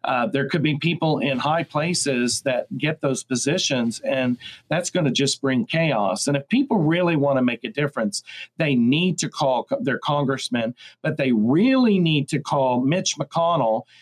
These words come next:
to get a backbone and make sure that he doesn't even allow this thing to go for a vote. And, uh, Lindsey Graham, who is the committee chair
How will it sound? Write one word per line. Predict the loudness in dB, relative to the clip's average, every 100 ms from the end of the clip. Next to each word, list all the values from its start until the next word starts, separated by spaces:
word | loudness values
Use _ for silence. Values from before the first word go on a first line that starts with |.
| _
to | -2 -2
get | 0 -2 -2
a |
backbone | 0 0 0 -2 0 2 0 -2
and | -2
make | 0 -2 -2
sure | -2 0
that | -2 0
he | 2
doesn't | 2 2 0
even | 0 0 -2 -4 -2
allow | 0 2 0 0
this | -2 -4
thing | -4 -4 -6 -10 -20 _
to | -4 0
go | 0 -2
for | -2 -2
a | -2
vote. | 0 0 -2 -6 -18 -20 -14 -4
And, | -2 0 0
uh, | -2 0
Lindsey | 0 2 2 2 0
Graham, | 0 0 0 0 0 -2
who | 0 -2 -2
is | -2 0 2 0 -2 -4
the | -2 -2 -2
committee | -2 0 0
chair | 0 -2 0 0 0 -4